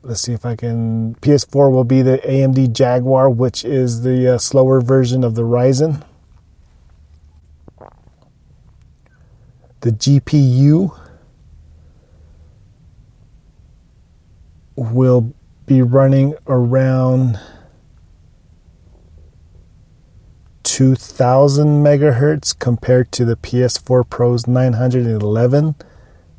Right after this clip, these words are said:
megahertz. So that's, that's like double, double the G P U power. And, and I can say that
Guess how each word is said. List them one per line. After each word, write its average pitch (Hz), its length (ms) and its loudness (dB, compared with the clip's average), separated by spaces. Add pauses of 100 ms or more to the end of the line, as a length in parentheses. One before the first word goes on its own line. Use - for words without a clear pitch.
megahertz. 139 640 0
So 113 280 -2
that's, 117 540 -4 (720)
that's - 180 -8
like 107 220 -8
double, 120 500 0 (160)
double 117 240 0
the 107 140 -2
G 110 280 -4
P - 180 -6
U 123 240 0
power. 139 640 -2 (1700)
And, 113 460 -4
and 123 120 0
I 151 140 4
can 170 240 2
say 151 280 4
that 143 220 2